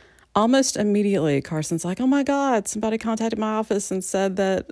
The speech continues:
um, they're June and they're coming to collect their inheritance." And poor Carson, who has been looking for this chick for, like,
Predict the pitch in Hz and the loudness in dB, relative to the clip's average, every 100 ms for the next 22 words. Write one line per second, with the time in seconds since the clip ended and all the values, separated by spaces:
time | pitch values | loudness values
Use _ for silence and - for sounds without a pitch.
0 | - 202 190 185 233 220 285 247 202 185 | -2 0 0 0 0 2 0 2 0 0
1 | 180 175 196 190 226 208 208 208 220 208 | 0 0 0 0 -2 -2 -2 -2 -2 -2
2 | 226 208 214 220 247 233 185 151 - - | 0 -2 -2 -2 0 0 -2 -2 -4 0
3 | 175 170 160 - - - _ _ - 247 | 2 2 0 -4 -14 -20 _ _ 2 2
4 | 233 143 143 - 127 123 147 156 151 147 | 4 0 0 0 -2 -2 -2 -2 -2 -2
5 | 139 139 131 - - - 127 - - - | -2 -2 -4 -4 -6 -4 -4 -2 -6 -4
6 | - - 127 - - | -6 -4 -4 -4 -12